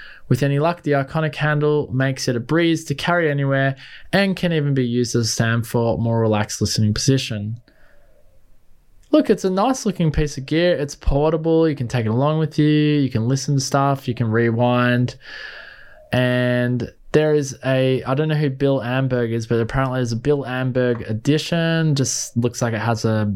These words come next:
leather bag on it or something. There you go, guys. Teenage Engineering coming up with some really interesting products. I had another piece of hardware. It wasn't music related. I almost put it in the podcast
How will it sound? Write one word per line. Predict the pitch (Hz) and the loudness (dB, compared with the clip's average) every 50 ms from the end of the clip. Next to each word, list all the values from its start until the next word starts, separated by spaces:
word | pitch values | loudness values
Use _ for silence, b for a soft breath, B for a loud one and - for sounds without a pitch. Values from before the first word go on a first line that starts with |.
| - - | -4 -2
leather | 107 110 117 120 120 120 127 120 117 113 110 | 0 0 2 2 2 0 0 0 0 -2 -2
bag | 113 - - 110 113 123 135 135 139 | -4 -4 -4 -2 0 0 0 0 0
on | 139 139 | -2 -2
it | 135 135 | 0 0
or | 135 | -2
something. | 131 - 156 147 - 143 151 151 151 139 - - B B B B B B B B B B B B B B B B - _ _ - | -2 -2 -2 -4 -2 -2 0 0 0 0 -2 -6 B B B B B B B B B B B B B B B B -20 _ _ 4
There | 180 208 | 6 6
you | 240 220 | 6 4
go, | 180 185 185 220 226 | 4 4 4 4 4
guys. | 185 156 147 147 156 175 190 175 - | 2 2 2 2 2 0 -2 -4 -6
Teenage | - - 269 302 294 269 226 240 | -4 -4 -2 0 0 0 0 -2
Engineering | 233 220 190 175 165 160 170 185 190 190 185 185 180 180 165 107 139 - | -2 -4 -2 -2 -2 0 0 0 2 2 0 0 0 -2 -4 -6 -6 -4
coming | - - 339 392 403 | -2 0 2 2 2
up | 320 196 | 2 0
with | 190 170 | 0 0
some | - - 147 135 127 127 131 | 0 0 0 0 0 0 0
really | 143 160 185 190 180 147 | 2 2 2 2 2 0
interesting | 151 151 - - 147 139 - 135 | -2 -2 -2 -4 -4 -2 -2 -2
products. | 131 143 131 120 - - | 0 0 -2 0 0 2
I | 196 | 2
had | 262 330 | 2 2
another | 339 233 151 - 170 | 0 0 -2 -2 -2
piece | - 170 160 - - | -2 -2 -4 -2 -2
of | 135 | 0
hardware. | 131 127 120 120 120 | 0 0 2 2 0
It | 120 | 2
wasn't | 127 139 180 214 - 233 185 147 | 2 2 2 2 0 -2 -6 -4
music | 143 143 135 135 131 - | -4 -4 -4 -4 -4 -2
related. | 147 135 127 123 120 117 120 117 - | -2 0 0 0 0 0 -2 -2 -4
I | - 127 - - - | -4 -6 -6 -4 -2
almost | - 202 277 339 302 214 - - | 0 2 2 2 0 -2 -2 -4
put | - - 208 196 | -4 -2 0 0
it | 190 | 0
in | 175 | 0
the | 151 135 | 0 0
podcast | - - 135 131 - 127 120 120 117 | 0 0 -2 0 -2 -2 -4 -4 -6